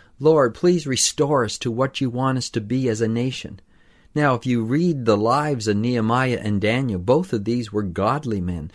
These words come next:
It doesn't say anywhere that they had sinned. But in their prayer, they identify with the sins of the nation. And they say, "We have sinned. We have fallen short.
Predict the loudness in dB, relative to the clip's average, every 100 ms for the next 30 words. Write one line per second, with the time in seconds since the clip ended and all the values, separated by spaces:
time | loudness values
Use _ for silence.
0 | -10 -4 2 2 2 0 0 0 0 0
1 | 0 0 0 0 -4 -4 -4 -2 -6 -6
2 | -6 -6 -10 -18 _ -20 -4 2 4 4
3 | 0 -2 -4 -8 -2 2 2 2 0 0
4 | 0 0 0 -2 0 0 0 0 0 -2
5 | -4 -6 -6 -2 -2 -2 -2 -2 -2 -2
6 | -4 -6 -10 -14 -20 -8 -2 0 0 0
7 | 0 0 -2 2 2 4 0 -4 -4 -4
8 | -4 -4 -2 -4 -6 -12 -20 -12 -2 4
9 | 4 4 0 -4 -4 -4 -2 -2 -4 -6
10 | -6 -8 -8